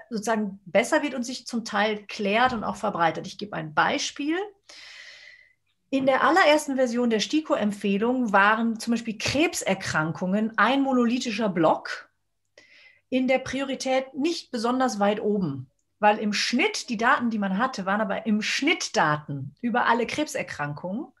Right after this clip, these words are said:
er-, ergaben zwar ein erhöhtes Risiko, ganz klar, für Patientinnen und Patienten mit Krebserkrankungen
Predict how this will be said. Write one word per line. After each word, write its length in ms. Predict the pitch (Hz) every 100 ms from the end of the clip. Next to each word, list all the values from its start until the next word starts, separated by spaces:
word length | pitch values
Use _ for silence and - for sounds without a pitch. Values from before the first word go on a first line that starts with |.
| - - - - _ _
er-, 300 | 196 226 -
ergaben 340 | 226 202 254
zwar 200 | 302 233
ein 160 | 208 185
erhöhtes 560 | 160 139 180 285 269 294
Risiko, 400 | 277 294 - 381 508 -
ganz 240 | - 240 -
klar, 320 | 285 214 330
für 120 | 277
Patientinnen 500 | 262 220 233 240 226
und 80 | 214
Patienten 520 | 220 202 - 220 233
mit 120 | 190
Krebserkrankungen 920 | 190 220 220 240 240 226 220 226 311